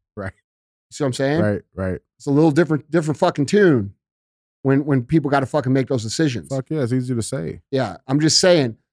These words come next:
Speaker 2: core values set the standard of which we all strive to live by. They are not something that we always live by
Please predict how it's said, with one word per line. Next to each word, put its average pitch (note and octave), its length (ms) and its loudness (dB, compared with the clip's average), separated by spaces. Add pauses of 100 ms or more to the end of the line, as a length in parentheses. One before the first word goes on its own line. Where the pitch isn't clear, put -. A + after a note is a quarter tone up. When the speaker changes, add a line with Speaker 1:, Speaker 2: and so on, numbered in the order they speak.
(380)
Speaker 2:
core F#3 180 4
values F3+ 600 4 (420)
set - 460 -4 (160)
the D#3 80 2
standard E3+ 720 4 (400)
of B2+ 200 2
which E3 320 2
we C#3+ 320 2
all E3 300 6
strive D#3+ 580 2
to C#3+ 100 0
live B2+ 380 4
by. F#2 260 -12 (300)
They C#3 80 4
are C#3 120 4
not D#3 340 4 (160)
something D#3+ 480 2
that C#3+ 100 2
we C#3+ 160 2 (100)
always D#3 460 4
live D3+ 280 2
by B2 380 0